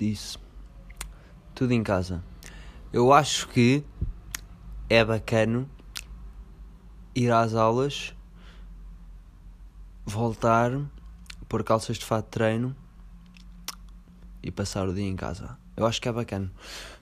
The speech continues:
Mas, mas pronto, isso também não posso garantir, porque depois cada um curte fazer as suas cenas. Eu também não estou aqui a mandar-vos fazer coisas porque,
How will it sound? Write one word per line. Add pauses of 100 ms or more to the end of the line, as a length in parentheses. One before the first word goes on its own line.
Mas,
mas
pronto,
isso
também
não
posso
garantir,
porque
depois
cada
um
curte
fazer
as
suas
cenas.
Eu
também
não
estou
aqui
a
mandar-vos
fazer
coisas
porque,